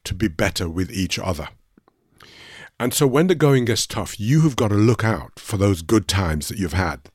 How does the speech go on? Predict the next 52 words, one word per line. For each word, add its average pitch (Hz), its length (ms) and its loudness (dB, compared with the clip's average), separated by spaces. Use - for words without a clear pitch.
That's - 200 -6
what, - 260 -10
you 139 80 2
know, 107 120 4
for, 143 240 -4
I - 80 -4
keep - 180 -6
saying 147 180 -4
to - 60 -16
people, 117 260 -8
if - 160 -8
you 160 100 0
feel 147 260 0
under 113 180 0
stress, - 580 -6
there's 110 140 -2
a 107 60 0
place 127 380 -4
you 107 80 2
can 104 140 2
escape 101 440 2
to. 90 120 2
And 90 120 4
don't 156 140 6
forget, - 280 -2
marathon 110 480 2
is 135 200 2
a 156 60 6
stressful - 560 -2
thing. 67 260 -12
And 120 160 4
en 143 260 8
route, 139 340 6
you're 117 120 6
gonna 110 140 6
get 110 220 4
periods, 104 360 6
right, 92 220 0
when 101 160 4
in 101 100 2
fact - 380 -6
you 113 120 -4
feel 120 280 -2
that 110 140 -2
you 98 140 -10
can't 95 340 -6
get 92 140 -4
up - 120 -8
that 78 160 -4
hill 87 200 -2
any 78 160 -4
longer, 76 340 -8